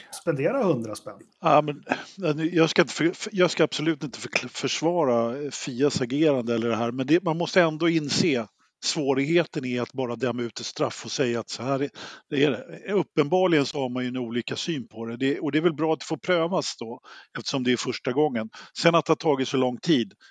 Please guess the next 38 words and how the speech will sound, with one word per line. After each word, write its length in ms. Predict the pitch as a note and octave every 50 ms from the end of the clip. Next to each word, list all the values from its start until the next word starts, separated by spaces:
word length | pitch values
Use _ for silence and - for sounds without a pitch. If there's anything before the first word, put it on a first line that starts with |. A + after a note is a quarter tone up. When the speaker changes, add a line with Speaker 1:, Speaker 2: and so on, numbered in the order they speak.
| _ _ _
Speaker 2:
det, 260 | C3 D#3 E3 D#3+ D3+ - _ _ _
det 180 | D#3 D3 E3 D3
tycker 220 | - D3+ - C#3+
jag 80 | C3 B2+
är 60 | B2+
helt 320 | G#2+ B2+ C3 B2+ A#2+ - -
fel 380 | - - D3+ B2 A2+ G#2 G#2+
och 260 | G#2+ A2+ A2+ C3+ D#3
det 240 | D3 D3 - D3 C3+
här 80 | C3 C#3
skulle 240 | - - - B2+ A#2+
varit 160 | B2 - -
klart 340 | - D3+ C#3 A#2+ - - -
redan, 320 | B2 A2+ A#2 B2 A#2 G2+
som 160 | - - -
jag 100 | G#2+ G#2+
sa 180 | - C#3+ B2 A2 -
tidigare. 480 | - A#2 A2 A#2 C3+ C3 A2+ F#2+ F#2+
Så 100 | - -
att, 80 | G#2+ - _ _ - - - - - - - _ _
men, 140 | C3 B2+ C3 C3 C#3 F3+ F3+
eh, 520 | G3 - G3+ G3 F#3+ G3+ G3+ G3 G3 F3 D#3
just 360 | D3+ - - _ - - -
Speaker 1:
Va-, 320 | D3+ C#3+ C#3 F3+ A3 G3+ F3
vad 280 | D#3 G3+ G#3 G3 F#3
är 120 | G3 F#3+ F3+
det 80 | F#3
komplexa 720 | F3+ - - F#3 D#3 - - G3+ G3+ G3+ - - D3+ C#3 C#3+
i 120 | C#3 C#3
att 180 | C3 C3 - -
du 80 | D#3
får 240 | D3+ - F3 E3+ E3+
hundra 440 | C3+ D3+ D#3+ D#3 D#3 D3+ D3 C#3+ C3+
kronor 440 | - - C#3 C3+ C#3 C#3+ C#3+ D3 C3
att, 280 | B2+ B2 A#2+ A#2 -
att 180 | C#3+ C3 B2 A2+
handla 340 | C3 C3+ B2+ B2+ C#3 C#3+ C3
för? 320 | - B2 A2 G#2+ G2+